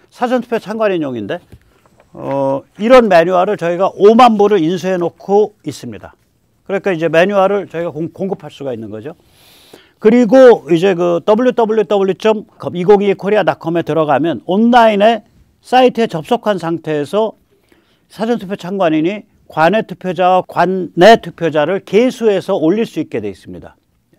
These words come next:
어플 깔지 않고 이공이 코리아 닷컴 그 사이트에서 바로, 그러니까 한 명씩 올 때마다 이렇게 계수하면 돼요. 위아래로 나눠서.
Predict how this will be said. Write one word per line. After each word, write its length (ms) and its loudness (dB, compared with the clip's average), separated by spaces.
어플 440 -4
깔지 280 -4
않고 440 -8
이공이 380 0
코리아 300 -10
닷컴 380 -10
그 80 -14
사이트에서 420 -10
바로, 380 -6
그러니까 400 -4
한 160 -2
명씩 240 -2
올 80 -2
때마다 360 -2
이렇게 220 -6
계수하면 540 -2
돼요. 180 -4
위아래로 440 0
나눠서. 600 -6